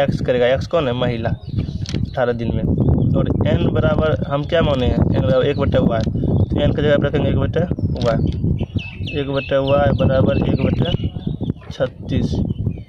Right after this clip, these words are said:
यहाँ पर जो है cross multiply करेंगे तो वाई गुना एक हो जाएगा, वाई छत्तीस गुना एक हो जाएगा,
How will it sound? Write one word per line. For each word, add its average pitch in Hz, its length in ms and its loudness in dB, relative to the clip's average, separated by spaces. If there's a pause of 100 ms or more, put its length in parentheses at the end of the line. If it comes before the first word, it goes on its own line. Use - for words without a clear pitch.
(640)
यहाँ 143 180 2
पर - 100 -4
जो 151 100 0
है 147 120 2
cross 143 440 2
multiply 143 440 0
करेंगे 139 260 0
तो 139 120 -4
वाई 139 180 2
गुना 139 200 0
एक 139 100 0
हो 139 100 0
जाएगा, 139 240 2
वाई 151 340 2 (340)
छत्तीस - 480 -6
गुना 135 180 0
एक 127 80 0
हो 131 60 0
जाएगा, 139 260 -2